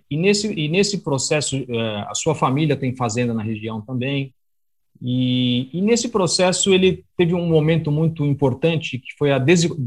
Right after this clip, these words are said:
a desintrusão que a gente fala de uma terra indígena, que foi dessas que demorou, assim, um tempão pra se resolver, a terra indígena Chavante, Maré e Uacede. É, no governo Lula chegou um momento em que já tinha sido todo o processo, já tava homologada, mas tinha uma população expressiva de não indígenas que continuava morando lá dentro.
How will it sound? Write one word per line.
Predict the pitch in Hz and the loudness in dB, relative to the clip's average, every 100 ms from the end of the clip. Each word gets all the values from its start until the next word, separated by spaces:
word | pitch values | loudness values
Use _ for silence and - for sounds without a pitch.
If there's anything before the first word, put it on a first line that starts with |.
| 120 | -4
a | 120 | 2
desintrusão | 147 180 185 156 131 143 147 | 4 4 2 0 0 0 -2
que | 120 | -2
a | |
gente | 123 - | -4 -4
fala | - 143 127 | 0 2 2
de | 127 | 0
uma | 147 | -2
terra | 139 151 | -2 0
indígena, | 139 131 151 156 147 | 0 0 -2 -4 -8
que | - | -4
foi | 151 | 0
dessas | 147 139 143 | 0 0 -2
que | - | -4
demorou, | 139 139 139 | -2 0 2
assim, | 143 - 160 160 - _ - | 0 0 -4 -4 -10 _ -2
um | 208 | 0
tempão | 208 175 196 208 | 2 2 2 2
pra | 202 | 2
se | 202 | 2
resolver, | 170 170 147 120 107 | 2 4 2 2 0
a | |
terra | 107 135 | 0 0
indígena | 139 143 143 | 0 0 -2
Chavante, | 127 151 123 147 160 147 - _ - | 0 0 2 0 -2 -6 -10 _ 0
Maré | 143 147 151 | 4 6 6
e | |
Uacede. | 156 143 - 123 104 92 - - _ _ _ _ _ - | 4 2 2 0 0 -4 -14 -20 _ _ _ _ _ 0
É, | 120 120 117 117 | 4 6 4 4
no | 139 220 | 4 8
governo | 220 170 165 | 8 8 6
Lula | 156 185 202 | 6 6 6
chegou | - 180 185 | 4 0 0
um | |
momento | 185 175 202 202 | 0 0 0 0
em | 202 | 0
que | 202 165 | 0 0
já | 151 | 0
tinha | 143 185 | 0 -4
sido | 170 185 160 | -4 -2 0
todo | 160 233 | 2 2
o | |
processo, | 240 208 208 180 196 190 | 2 0 2 2 2 0
já | |
tava | 175 180 | 2 2
homologada, | 180 180 175 151 180 185 190 | 4 4 6 6 4 2 -2
mas | 190 - | -6 -6
tinha | 208 | -2
uma | 202 | 0
população | 185 190 190 170 - 185 | 0 0 2 0 0 0
expressiva | 226 - 202 - - 240 185 131 | 0 2 2 4 2 4 4 4
de | 120 | 2
não | 135 143 | 2 2
indígenas | 139 147 165 180 | 2 2 0 -4
que | - | -6
continuava | 185 190 185 190 | -6 -2 0 2
morando | 202 185 180 190 | 2 2 2 0
lá | 226 | 0
dentro. | 190 139 | -2 -4